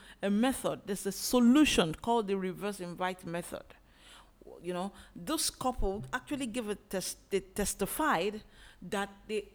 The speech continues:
um, fifteen to twenty people, ask them daily what we are doing. They ask them daily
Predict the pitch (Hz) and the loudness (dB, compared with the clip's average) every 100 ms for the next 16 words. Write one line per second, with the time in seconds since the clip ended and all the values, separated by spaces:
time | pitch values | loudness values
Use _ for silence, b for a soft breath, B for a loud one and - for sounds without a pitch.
0 | _ 208 208 196 190 - - - 240 - | _ -2 -2 -2 -6 -12 -18 -10 -8 -6
1 | 370 349 240 262 262 247 226 165 - - | -10 -10 -6 -2 -2 -4 -6 -6 -10 -16
2 | _ b b b b b _ - - _ | _ b b b b b _ -20 -20 _
3 | - - - 196 185 - - - 190 180 | -20 -4 -2 0 2 2 -2 -14 -12 -2
4 | 226 226 220 - - 170 156 220 208 147 | 0 2 -2 -8 -14 -14 2 4 4 2
5 | - - - _ - _ _ _ - - | -10 -20 -20 _ -20 _ _ _ -20 -20
6 | - - 160 170 202 - 185 175 175 - | -20 -20 -10 -6 -4 -2 -2 -4 -4 -4
7 | 196 185 - - _ - _ - _ 233 | -4 -4 -16 -20 _ -20 _ -20 _ -6
8 | 262 185 - - b b b b _ - | -4 -6 -14 -20 b b b b _ -20
9 | - - - - - - - - - _ | -20 -20 -20 -20 -20 -20 -20 -20 -20 _
10 | - - - _ - _ - _ - _ | -20 -20 -20 _ -20 _ -20 _ -20 _
11 | - 180 226 233 - 294 285 - - - | -18 -2 -2 0 0 0 0 -6 -12 -8
12 | 202 262 247 180 240 214 143 | 2 2 2 0 0 0 -4